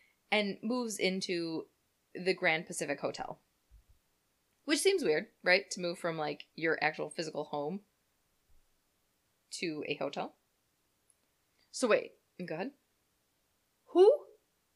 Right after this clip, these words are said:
Speaker 1: Minnie.
Speaker 2: So she had a house,
Speaker 1: Mm-hmm.
Speaker 2: and then she had an apartment, and she said, "Fuck
Speaker 1: She's got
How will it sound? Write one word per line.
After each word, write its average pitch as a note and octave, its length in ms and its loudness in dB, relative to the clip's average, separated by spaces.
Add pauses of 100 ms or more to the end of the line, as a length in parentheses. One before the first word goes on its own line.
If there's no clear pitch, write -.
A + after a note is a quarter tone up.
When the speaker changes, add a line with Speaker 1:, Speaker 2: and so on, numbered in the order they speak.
Speaker 1:
Minnie. F#3 320 -4 (560)
Speaker 2:
So - 160 0
she C4 180 6
had D#4 140 12
a F4+ 40 8
house, F#3 540 2
Speaker 1:
Mm-hmm. E3 200 -10 (380)
Speaker 2:
and A3+ 120 4
then C4 140 8
she F4 140 6
had E4 100 6
an D#4+ 80 0
apartment, - 520 6 (640)
and B3 160 6
she B3+ 80 4
said, A#3 240 8
"Fuck C#4+ 220 10
Speaker 1:
She's B3+ 100 4
got C#4 80 8